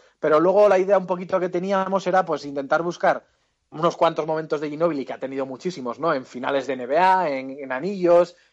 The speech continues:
en All-Stars, donde, donde sea, e intentar salpicar un poquito los tiempos muertos, pues, cosas, cosas curiosas de Ginóbili para que la gente, pues, le recuerde también,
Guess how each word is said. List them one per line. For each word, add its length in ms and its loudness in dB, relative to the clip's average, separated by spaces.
en 280 -4
All-Stars, 520 0
donde, 260 -2
donde 340 -4
sea, 320 0
e 80 -6
intentar 400 -2
salpicar 420 0
un 100 -2
poquito 280 0
los 140 2
tiempos 320 -2
muertos, 300 -2
pues, 160 -6
cosas, 260 -6
cosas 260 -8
curiosas 340 -4
de 100 -4
Ginóbili 360 -2
para 220 0
que 80 -8
la 80 -6
gente, 280 -8
pues, 140 -4
le 80 -4
recuerde 360 -2
también, 360 -4